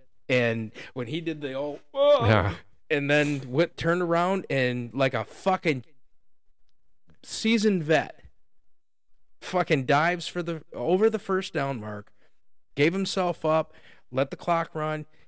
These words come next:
Speaker 1: yada, yada, yada. The only thing is, at the end of that play, he bitch slapped the, the fucking defender. I don't know if you saw that.
Speaker 2: Yeah, well, they
Speaker 1: But
Speaker 2: did
Speaker 1: the
Speaker 2: a
Speaker 1: guy
Speaker 2: bunch of fucking up in the beginning.
Speaker 1: But they,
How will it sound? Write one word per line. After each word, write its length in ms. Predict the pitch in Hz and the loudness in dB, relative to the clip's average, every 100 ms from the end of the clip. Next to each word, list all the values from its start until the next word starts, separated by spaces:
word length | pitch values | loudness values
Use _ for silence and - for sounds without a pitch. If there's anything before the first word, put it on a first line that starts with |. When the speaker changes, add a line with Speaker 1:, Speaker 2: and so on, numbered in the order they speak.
| - | -4
Speaker 1:
yada, 260 | 127 160 | 2 2
yada, 220 | 175 170 | 2 0
yada. 400 | 156 143 139 143 - - - | 0 2 0 -2 -6 -16 -4
The 80 | |
only 220 | 135 175 208 | 0 2 2
thing 280 | 220 214 | 2 2
is, 480 | 214 208 143 139 - - - - - - - - - - - - - - - - - | 2 2 0 -4 -10 -18 -20 -20 -20 -20 -20 -20 -20 -20 -20 -20 -20 -20 -20 -20 -8
at 140 | 143 139 | -4 -2
the 140 | 135 | -2
end 140 | 151 | -2
of 60 | 175 | 0
that 180 | 180 175 | 0 0
play, 440 | - 196 151 120 - - - | -2 0 0 -2 -8 -20 -12
he 160 | - 135 | -6 -6
bitch 300 | 113 165 180 | 2 2 2
slapped 360 | - 147 143 | 0 0 0
the, 160 | 127 113 - | -4 -10 -10
the 120 | 135 | -10
fucking 340 | 123 170 156 131 | -4 -2 -2 -4
defender. 600 | 117 - 180 123 98 - - - - - - - _ _ _ | -8 -2 -2 -2 -10 -18 -20 -20 -20 -20 -20 -20 _ _ _
I 40 | 131 | -2
don't 120 | 156 | 2
know 100 | 160 | 2
if 120 | 139 | 0
you 60 | 131 | -4
saw 320 | - 254 226 | 0 2 2
that. 140 | 113 | 2
Speaker 2:
Yeah, 240 | 104 95 92 | 0 0 -2
well, 280 | 117 117 120 | 4 8 8
they 180 | 127 127 | 8 8
Speaker 1:
But 80 | |
Speaker 2:
did 100 | 131 | 8
Speaker 1:
the 40 | 127 | 8
Speaker 2:
a 40 | |
Speaker 1:
guy 60 | - | 8
Speaker 2:
bunch 220 | 143 131 | 8 8
of 80 | 110 | 2
fucking 340 | - 127 117 | 4 4 4
up 140 | 107 - | 2 4
in 60 | |
the 60 | 101 | 2
beginning. 400 | 98 98 101 82 | 4 6 4 6
Speaker 1:
But 160 | 180 151 | 2 6
they, 400 | 160 156 143 | 6 6 2